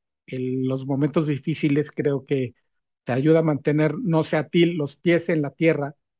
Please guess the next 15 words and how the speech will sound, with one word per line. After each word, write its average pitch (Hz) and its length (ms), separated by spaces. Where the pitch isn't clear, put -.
Reconoces 170 580
que 165 300
no 196 160
nada 220 140
más 240 180
que, - 300
que 190 100
estuviste 214 400
en 226 60
el 180 60
fru-, 220 220
club 220 200
de 208 120
los 175 100
ra-, 165 140